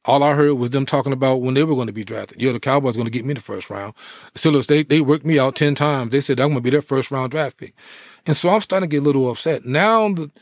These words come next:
the, the suffering is starting to hit me a little bit too, you know, and I'm, I'm thinking, "How these guys know when they're gonna get drafted? They don't even know. They don't even know who they are." And so in that moment, it hit me like a ton of bricks.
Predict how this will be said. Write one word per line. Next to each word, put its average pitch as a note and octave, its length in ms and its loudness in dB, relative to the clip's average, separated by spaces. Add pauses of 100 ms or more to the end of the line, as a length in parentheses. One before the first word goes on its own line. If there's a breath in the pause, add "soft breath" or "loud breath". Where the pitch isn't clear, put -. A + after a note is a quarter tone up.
(340 soft breath)
the, B2+ 140 -2
the B2+ 180 -4
suffering D3 380 0
is - 40 -2
starting C3+ 220 0
to A#2+ 60 -4
hit D3+ 120 -2
me C3+ 80 -2
a C3 60 0
little B2+ 180 0
bit A#2+ 160 -2
too, D3+ 280 0
you B2 120 -2
know, A#2+ 80 -2
and A#2+ 100 -2
I'm, B2+ 220 -2
I'm C3+ 160 0
thinking, A#2+ 460 -6 (1120)
"How G#3+ 160 0
these A3+ 160 2
guys D3+ 260 2
know B2+ 120 2
when A#2 160 -2
they're A#2 80 -2
gonna A2 180 -6
get G#2+ 200 -8
drafted? G#2 340 -8
They D#3 60 0
don't A3 120 4
even B2 220 0
know. B2 160 -4
They E3+ 140 -2
don't A3 100 4
even D3 180 2
know D3+ 140 4
who F3 140 2
they F3 120 0
are." - 260 -6 (1400)
And D#3 140 2
so E3+ 220 2
in E3 80 2
that F3+ 160 2
moment, E3+ 360 4
it C#3 60 2
hit D3 120 -2
me E3 100 0
like D#3+ 200 -2
a B2 100 -6
ton F3+ 260 -2
of C#3 120 -4
bricks. - 340 -6